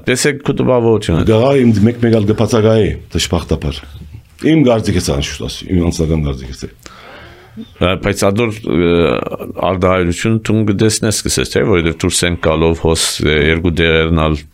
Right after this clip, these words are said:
Speaker 1: տեսնելով, այսինքն կա
Speaker 2: Ահա։
Speaker 1: ինչ որ խզումը, կամ ինչ որ թուլությունը, ինչ որ
Speaker 2: Այո։
Speaker 1: տկարությունը։
Speaker 2: Այո, այո։
Speaker 1: Եվ արա-, առաջարկը ինչ է։
Speaker 2: Առաջարկը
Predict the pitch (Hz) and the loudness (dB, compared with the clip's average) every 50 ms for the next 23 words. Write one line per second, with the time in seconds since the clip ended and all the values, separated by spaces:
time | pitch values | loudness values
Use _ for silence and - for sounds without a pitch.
0 | - - - 76 76 - - - 71 69 71 73 69 - - - - - 76 82 | -8 -4 -2 -2 -2 -2 -2 -2 0 0 0 0 -2 -2 -6 -6 -2 -2 0 0
1 | 80 78 - 90 110 117 113 104 87 69 90 - - - 82 78 76 - - - | 0 -2 -2 0 2 4 4 4 2 0 0 -2 0 0 0 0 0 0 -2 0
2 | 90 85 80 82 85 82 78 69 67 69 67 73 69 71 76 80 80 76 87 92 | 0 2 2 4 4 4 4 4 2 2 0 0 0 0 0 0 0 0 0 0
3 | - - 92 85 80 78 - - _ - - - 98 95 90 87 - - 92 85 | 0 0 0 0 0 0 -4 -16 _ -4 -2 0 2 2 2 0 0 0 0 2
4 | 78 76 76 76 85 - - 85 80 123 139 147 139 82 82 82 82 80 - - | 2 4 2 2 0 0 0 0 2 2 2 2 2 2 2 2 0 0 0 0
5 | 85 78 69 67 58 - - _ - - - - 98 101 98 92 87 87 90 - | 0 2 2 0 -2 -4 -8 _ -20 -16 -10 -6 -4 -2 -2 -2 -2 -4 -6 -12
6 | - - - - - 98 95 98 101 117 - - - 202 208 233 269 285 _ - | -18 -12 -6 -2 0 2 2 2 0 -2 -6 -12 -18 -20 -20 -20 -20 -20 _ -14
7 | - - - 87 90 95 95 - - - 87 95 95 98 92 - 110 104 98 98 | -8 -4 -2 0 2 2 0 0 0 0 0 2 0 0 0 0 0 0 0 0
8 | 98 98 92 95 101 98 - - - 113 110 - 160 156 - - - - - - | 0 2 2 2 2 2 0 -2 -2 -4 -2 -2 -4 -4 -4 -8 -16 -12 -12 -10
9 | - - - - - - - 95 110 127 131 131 - 170 175 170 156 165 | -10 -12 -14 -16 -10 -4 -2 0 0 0 0 0 0 0 2 2 4 4